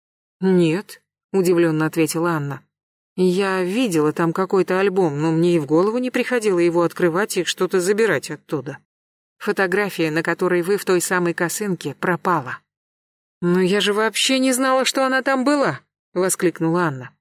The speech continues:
"И о том, что ты, Луша, могла видеть на пляже косынку, тоже не догадывалась. А что там еще было на этих фотографиях?" "В том-то и дело,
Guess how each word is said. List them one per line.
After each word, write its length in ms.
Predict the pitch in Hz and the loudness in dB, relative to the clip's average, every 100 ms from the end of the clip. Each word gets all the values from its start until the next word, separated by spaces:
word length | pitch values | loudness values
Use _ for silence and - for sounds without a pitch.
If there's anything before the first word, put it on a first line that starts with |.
| _ _ _ _ _ | _ _ _ _ _
"И 100 | 208 | -2
о 140 | 208 202 | 0 0
том, 260 | 226 233 | 0 0
что 220 | 214 240 208 | 2 0 0
ты, 200 | 226 254 | 2 4
Луша, 360 | 240 220 233 | 2 2 0
могла 340 | 214 190 214 202 | 0 0 0 0
видеть 320 | 220 214 220 | 0 0 0
на 140 | 214 | -2
пляже 260 | 214 208 208 | 0 0 2
косынку, 500 | 220 - 226 208 240 | 0 0 0 0 0
тоже 320 | - 311 247 | 2 2 2
не 120 | 240 | 2
догадывалась. 640 | 226 208 185 156 151 143 - _ _ _ _ | 0 0 0 0 0 0 -4 _ _ _ _
А 160 | - 180 | -4 -2
что 320 | - - 180 | -2 -2 -2
там 160 | 202 196 | 0 0
еще 340 | 202 - 190 | 0 2 2
было 260 | 185 220 226 | 2 2 2
на 140 | 226 | 0
этих 260 | 226 220 - | 0 -2 -2
фотографиях?" 760 | 233 220 220 208 220 196 - _ _ _ _ _ _ _ _ _ | -2 0 0 0 0 -4 -4 _ _ _ _ _ _ _ _ _
"В 100 | - | -6
том-то 300 | 196 190 208 | -4 0 -2
и 100 | 196 | -2
дело, 460 | 190 190 131 - | 0 -2 -2 -10